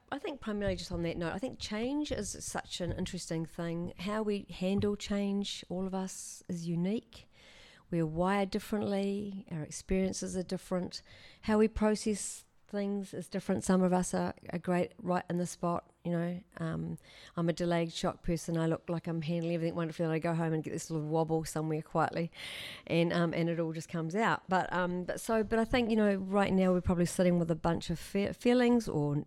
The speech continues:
or not. <laughs> Um, and I think it's just important to acknowledge, maybe even f-, for you,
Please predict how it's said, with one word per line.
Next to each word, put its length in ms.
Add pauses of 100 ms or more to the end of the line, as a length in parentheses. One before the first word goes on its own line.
or 180
not. 440
<laughs> 40 (640)
Um, 640
and 160
I 80
think 300
it's 180
just 240
important 380
to 80
acknowledge, 520 (760)
maybe 340
even 280
f-, 280
for 140
you, 340